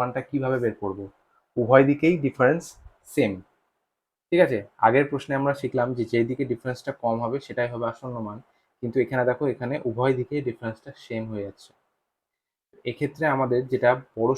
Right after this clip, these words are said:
সংখ্যা হবে সেটাই হয়ে যাবে আসন্ন মান, অর্থাৎ একশো তেত্রিশ আর একশো চৌত্রিশের মধ্যে একশো চৌত্রিশ হয়ে যাবে একশো তেত্রিশ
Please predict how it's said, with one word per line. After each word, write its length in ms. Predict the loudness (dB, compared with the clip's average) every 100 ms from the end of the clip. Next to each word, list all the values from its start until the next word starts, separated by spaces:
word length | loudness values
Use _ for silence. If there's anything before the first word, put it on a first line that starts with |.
| -2
সংখ্যা 260 | -8 -2
হবে 120 | -2 -2
সেটাই 300 | -4 -4 -2
হয়ে 160 | 0 -2
যাবে 140 | -2 -4 -8
আসন্ন 280 | -10 -8 -8
মান, 100 | -10 -10 -6
অর্থাৎ 300 | -6 -2 -4 -4 _ _ _ -8
একশো 260 | -6 -6 -2
তেত্রিশ 380 | -2 -2 -4 -2 0
আর 80 | -2
একশো 180 | -2 -8 -4
চৌত্রিশের 440 | -4 -2 -8 -8
মধ্যে 240 | -8 -6 -6 -6
একশো 180 | -8 -10 -6
চৌত্রিশ 300 | -6 -6 -8
হয়ে 140 | -6 -4
যাবে 180 | -2 -2 -6 _ _ -16
একশো 220 | -8 -6 -4
তেত্রিশ 320 | -4 -4 -6